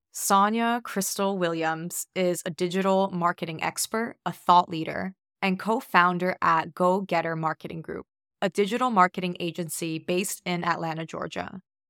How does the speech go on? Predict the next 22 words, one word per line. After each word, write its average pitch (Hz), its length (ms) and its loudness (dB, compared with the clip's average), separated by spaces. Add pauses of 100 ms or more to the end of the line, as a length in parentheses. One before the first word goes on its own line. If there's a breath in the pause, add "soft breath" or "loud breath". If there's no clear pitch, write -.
(120)
Sonya 196 440 4
loves 180 560 2
educating 175 520 -2
small 175 340 2
business 175 400 -4
owners 170 360 -4
and 175 100 -4
entrepreneurs 175 920 -2 (300)
about 190 300 6
how 185 200 6
to 190 160 -4
expand 175 540 -2
their 185 180 0
businesses 170 640 -4
by 165 200 2
creating 170 460 -6
strong 185 560 2
and 180 140 0
actionable 165 460 -2
strategies, 196 800 0 (300)
such - 360 0
as 180 360 6